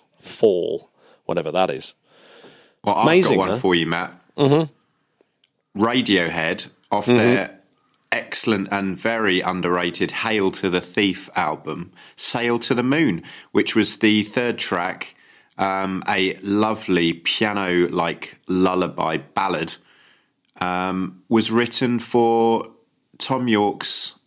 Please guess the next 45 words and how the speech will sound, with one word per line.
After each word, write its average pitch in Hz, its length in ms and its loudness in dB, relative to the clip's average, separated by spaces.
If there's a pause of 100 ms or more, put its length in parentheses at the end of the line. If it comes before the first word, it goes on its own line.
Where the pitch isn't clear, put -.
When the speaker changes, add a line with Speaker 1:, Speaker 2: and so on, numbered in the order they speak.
(120)
Speaker 2:
then 104 400 -2 (100)
infant 110 520 -2
son, 98 540 -4
Noah. 139 520 0 (420)
Speaker 1:
Uh, 160 300 6 (540)
nice. 139 300 4
Speaker 2:
What 160 80 2
do 139 40 0
you - 40 -4
think 143 160 2
about 147 240 -2
that? 156 220 0
It - 40 -6
says, 123 200 -2
"Maybe 135 400 2
you'll 131 200 6
be 123 120 2
president, 107 600 -2 (440)
but 113 180 0
know 117 180 0
right 113 280 0
from 101 200 -6
wrong, 95 400 -2 (460)
or 101 140 2
in 110 80 0
the 110 80 2
flood, 110 420 -2 (520)
you'll 90 100 2
build 104 320 0
an 101 120 0
ark 95 380 -2 (100)
and 85 100 -12
sail 98 340 0
us 98 140 -2
to - 100 -8
the 90 80 -4
moon." 92 400 -2 (200)
Speaker 1:
Oh. 98 760 -4 (180)
Is, 139 180 0
is 151 180 2
there 160 180 6
a 160 40 6
little 160 200 6
Speaker 2:
Little, - 200 6
Speaker 1:
reference 123 140 0